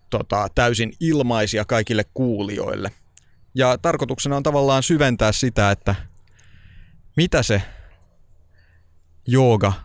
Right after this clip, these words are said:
oikeastaan on ja minkälaisiin käsityksiin ihmisestä ja maailmasta se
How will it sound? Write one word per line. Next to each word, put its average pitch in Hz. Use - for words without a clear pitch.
oikeastaan 110
on 139
ja 104
minkälaisiin 107
käsityksiin 110
ihmisestä 98
ja 92
maailmasta 95
se 90